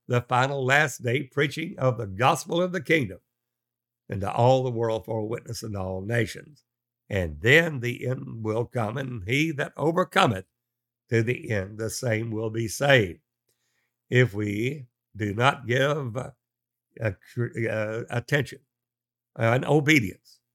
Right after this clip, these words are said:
to this proceeding word of God and the leading of the Holy Ghost, it is called iniquity.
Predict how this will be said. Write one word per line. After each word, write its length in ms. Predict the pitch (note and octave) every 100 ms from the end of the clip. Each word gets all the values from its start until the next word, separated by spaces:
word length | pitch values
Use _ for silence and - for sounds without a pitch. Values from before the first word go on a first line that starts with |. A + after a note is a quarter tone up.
| _ _ -
to 120 | B2
this 220 | A#2 A#2+
proceeding 580 | - A#2 A2 D3 D3 D3+
word 160 | C#3 C#3
of 180 | C3 F#2+
God 280 | E2 E2+
and 140 | A#2+ A2+
the 80 | A2
leading 280 | C3+ D#3
of 100 | D3
the 80 | C#3+
Holy 200 | A#2 D3
Ghost, 400 | A#2 E2 G2+ - _ _ _ -
it 240 | C#3 D3+
is 280 | - C#3+ D#3+
called 380 | - G#2 G#2+ -
iniquity. 640 | E3+ F3 G3+ G3+ B2+ G#2